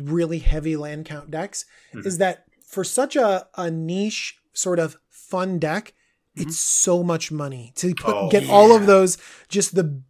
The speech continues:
Speaker 1: best, most interesting lands and put 'em all together and, like, have them all do something. It just ends up being, like, a really expensive deck, and you're like,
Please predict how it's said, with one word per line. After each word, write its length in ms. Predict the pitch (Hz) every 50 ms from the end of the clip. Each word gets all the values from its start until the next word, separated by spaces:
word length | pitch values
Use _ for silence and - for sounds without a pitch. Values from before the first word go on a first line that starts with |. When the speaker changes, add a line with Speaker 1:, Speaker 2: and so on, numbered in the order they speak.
| _ _
Speaker 1:
best, 400 | 214 208 208 208 - - - -
most 240 | 190 175 165 - - -
interesting 540 | 202 196 185 - 196 - - - 185 180 165 151
lands 460 | 147 156 165 170 175 175 180 180 160
and 120 | 165 156 143
put 200 | - - 208 196
'em 80 | 190 190
all 140 | 180 180 170
together 480 | 170 147 - 156 156 170 185 180 180
and, 100 | 175 170
like, 160 | 170 160 160 -
have 220 | - 180 170 170
them 140 | 170 175 170
all 120 | 160 160
do 300 | 156 143 135 151 165 165
something. 500 | 170 - - 196 196 185 226 220 233 240 233 - - - - - - -
It 80 | 208
just 180 | - 233 220 - -
ends 180 | 196 214 226 285
up 220 | 262 - 175 143
being, 400 | 180 180 208 254 277 226 185 160
like, 160 | 147 156 156
a 60 | 180 165
really 340 | 143 147 175 202 220 220 202
expensive 540 | - - - - 180 175 165 - 160 147
deck, 260 | 143 214 269 302 - 196
and 80 | 175
you're 100 | 170 170
like, 300 | 165 165 160 160 156 -